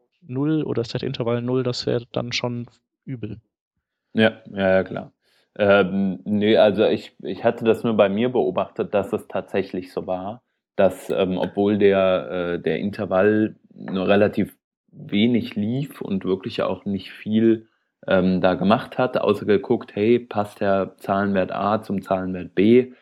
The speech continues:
Speaker 2: gut, das kann dann mal zehnmal vorgekommen sein, wenn du zehn Messages hattest, aber das ist, äh, ja, ist auch nicht kein, kein normaler Anwendungsfall, weil du eher so ein oder zwei hast. Ähm,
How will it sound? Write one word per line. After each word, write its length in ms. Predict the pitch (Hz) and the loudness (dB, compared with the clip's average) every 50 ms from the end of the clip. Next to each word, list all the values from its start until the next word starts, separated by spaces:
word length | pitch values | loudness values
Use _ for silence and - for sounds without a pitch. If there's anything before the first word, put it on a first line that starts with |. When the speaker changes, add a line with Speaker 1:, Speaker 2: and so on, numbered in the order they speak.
| _ _ _ _ _ _ _ | _ _ _ _ _ _ _
Speaker 2:
gut, 220 | - 101 92 - | -4 -2 2 2
das 160 | 104 95 - | 2 0 0
kann 200 | - - 104 104 | -2 -4 -2 0
dann 180 | 107 104 98 95 | 0 0 0 -2
mal 280 | 92 92 92 92 82 - | -2 -2 -2 -4 -4 -6
zehnmal 540 | - - 101 98 110 117 107 101 104 104 | 0 2 2 2 2 0 0 -2 -2 -4
vorgekommen 680 | 104 - - 104 104 110 113 107 - - 110 110 110 104 | -4 0 0 0 0 0 -4 0 0 2 2 2 0 -2
sein, 220 | 101 104 101 98 101 | 0 0 0 0 0
wenn 120 | 98 95 | 2 2
du 160 | 95 92 87 | 0 0 -2
zehn 400 | - - - 98 98 101 101 101 | -4 0 2 2 4 4 2 2
Messages 600 | 98 98 110 - - - - - 120 113 113 - | 0 0 -2 -2 -2 -2 0 0 0 0 0 0
hattest, 380 | - 110 107 - 110 104 - - | 0 0 2 2 0 0 0 -2
aber 200 | - 90 90 87 | -2 -2 -2 -2
das 240 | 80 78 80 - - | -2 -4 -6 -6 -12
ist, 360 | - - - - - _ - | -16 -16 -20 -20 -18 _ -10
äh, 260 | - - - - - - _ _ _ _ _ _ _ _ _ _ | -8 -6 -6 -8 -10 -12 _ _ _ _ _ _ _ _ _ _
ja, 160 | - - 85 | -4 -2 -2
ist 160 | 82 87 - | -2 -2 -2
auch 200 | - - 90 - | -2 -2 -2 -2
nicht 260 | - 90 - - - - | -4 -4 -4 -6 -6 -2
kein, 320 | - 87 85 87 87 82 | -2 0 0 0 -2 -2
kein 180 | - 98 92 87 | -2 0 0 0
normaler 420 | 87 87 87 87 90 92 92 85 | 0 0 0 2 2 4 4 2
Anwendungsfall, 720 | 82 95 95 98 95 95 95 95 92 - - 95 95 95 92 | 2 2 0 0 0 0 -2 -2 -4 -2 0 0 2 2 2
weil 120 | 92 87 | 2 0
du 100 | 87 85 82 | 0 0 0
eher 180 | 82 85 87 82 | 0 -2 -2 -2
so 100 | 85 - | -4 -6
ein 280 | - - - 90 90 | -6 -6 -6 -4 -4
oder 260 | 90 90 87 85 85 | -4 -4 -6 -6 -8
zwei 380 | - - _ 92 90 95 104 104 | -10 -10 _ -2 0 0 0 0
hast. 280 | 110 113 117 - - _ _ _ _ _ _ _ _ _ _ _ _ _ _ - | 0 -2 -2 -2 -8 _ _ _ _ _ _ _ _ _ _ _ _ _ _ 0
Ähm, 580 | 107 104 104 104 101 95 95 98 95 95 - | 4 4 6 6 6 6 4 4 2 2 0